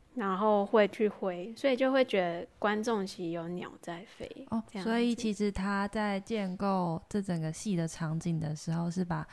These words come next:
Speaker 2: 场景都就是延伸到观众席的每个地方，不管是前后，或是考虑说景深跟背景的地方，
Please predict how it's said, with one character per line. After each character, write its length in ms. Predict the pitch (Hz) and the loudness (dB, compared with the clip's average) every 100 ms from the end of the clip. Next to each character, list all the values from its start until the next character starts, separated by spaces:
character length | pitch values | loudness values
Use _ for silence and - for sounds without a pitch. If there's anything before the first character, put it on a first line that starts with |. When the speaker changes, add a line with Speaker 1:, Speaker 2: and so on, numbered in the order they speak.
| - | -16
Speaker 2:
场 300 | - 180 175 | -6 -2 0
景 240 | 180 175 165 | 0 -2 -2
都 400 | 165 170 170 165 | -2 -2 -4 -6
就 100 | - | -4
是 100 | 185 | -2
延 300 | 190 175 160 | 0 0 -2
伸 240 | 165 170 180 | -2 -2 0
到 160 | 185 | 0
观 240 | 175 170 175 | 0 0 0
众 240 | 170 170 | 0 -2
席 540 | - - - - 151 156 | -4 -10 -10 -8 -6 -2
的 160 | 165 | -2
每 180 | 151 147 | 0 -2
个 100 | 160 | -2
地 200 | 180 175 | -2 -2
方， 280 | 165 156 160 | -2 -4 -4
不 80 | 190 | -2
管 200 | 165 160 | -2 0
是 120 | 185 | -4
前 300 | - 165 151 | -4 -4 -4
后， 220 | 160 180 170 | -2 -2 0
或 140 | 185 | -2
是 140 | 180 | -2
考 220 | 170 156 160 | -4 -2 0
虑 260 | 180 170 | 0 -2
说 220 | 175 180 | 0 -2
景 200 | 185 175 | 0 -2
深 200 | 165 202 | 0 0
跟 200 | 214 226 | 2 2
背 160 | 233 226 | 2 0
景 220 | 180 160 | 2 0
的 80 | 156 | 0
地 160 | 190 175 | 0 0
方， 240 | 165 | -2